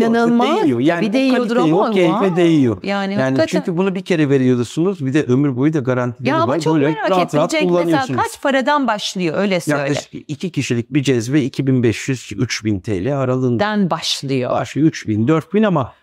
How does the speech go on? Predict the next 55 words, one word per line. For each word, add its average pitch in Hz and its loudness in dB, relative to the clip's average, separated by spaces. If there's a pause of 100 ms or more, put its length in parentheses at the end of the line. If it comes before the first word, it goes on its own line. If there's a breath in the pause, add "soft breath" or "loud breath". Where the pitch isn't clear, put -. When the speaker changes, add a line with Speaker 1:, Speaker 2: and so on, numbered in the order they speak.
Speaker 2:
O 110 -2
bin 131 2
ayar 135 2
gümüşün 135 0
bir 160 0
de 87 -2
dışında 107 -2
olduğu 107 2
cezveler 107 0
var. 92 -2
Onlar 104 -2
üç - -6
bin 92 2
dolar, 101 0
dört 98 -2
bin 82 -4
dolar. 71 -2
Speaker 1:
Ne 226 2
Speaker 2:
Böyle 247 2
Speaker 1:
diyorsun? 165 -6
Speaker 2:
inanılmaz 101 -4
Speaker 1:
Vay 143 -4
be, 147 -8
ta-, 165 -6
Speaker 2:
rakamlar. 160 -8
Speaker 1:
şey 180 0
gibi 160 -2
gerçek, 143 -8
sanat 165 -4
Speaker 2:
Ama - 2
o 220 2
Speaker 1:
eseri. 143 -2
Speaker 2:
şaşa 160 -2
işte, - -10
bir 247 -4
Speaker 1:
Evet, 226 0
Speaker 2:
sanat 208 0
Speaker 1:
o 349 0
Speaker 2:
eseri. - -4
Speaker 1:
şaşa, 165 -4
Speaker 2:
Yani 151 -4
Speaker 1:
peki. 165 -2
Speaker 2:
evde 143 0
olsa 147 0
herhalde 127 0
bir 131 -4
camda 127 -2
Speaker 1:
Yani 262 -2
Speaker 2:
saklanır. 208 -6
Speaker 1:
o 302 2
cezvede 262 -2
yapınca 247 -2
ne 262 -2
fark 151 -4
ediyor? - -10